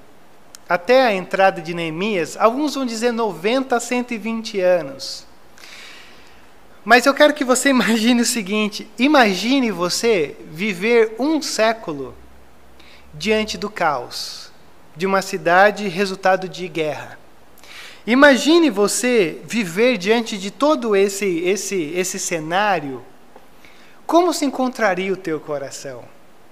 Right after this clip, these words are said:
Você tá vivendo num, num, numa cidade completamente destruída, em ruínas. Eu acho interessante porque a gente tem uma civilização aqui.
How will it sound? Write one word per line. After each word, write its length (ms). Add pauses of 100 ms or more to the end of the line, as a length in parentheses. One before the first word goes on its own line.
(960)
Você 200
tá 160
vivendo 520
num, 540
num, 180
numa 300
cidade 440
completamente 760
destruída, 640
em 60
ruínas. 1040 (1600)
Eu 140
acho 220
interessante 680
porque 640 (720)
a 80
gente 260
tem 160
uma 140
civilização 880
aqui. 320